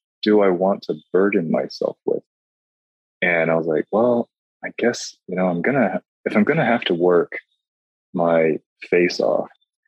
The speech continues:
um, what would be worth doing?" And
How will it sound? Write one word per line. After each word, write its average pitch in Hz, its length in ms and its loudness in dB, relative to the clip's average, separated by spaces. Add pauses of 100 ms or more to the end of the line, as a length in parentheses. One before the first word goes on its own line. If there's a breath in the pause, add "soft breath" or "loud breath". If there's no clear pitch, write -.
(340)
um, 80 460 0
what 90 220 0
would 87 200 0
be 85 160 4
worth 82 280 0
doing?" 101 380 0 (380)
And 87 480 0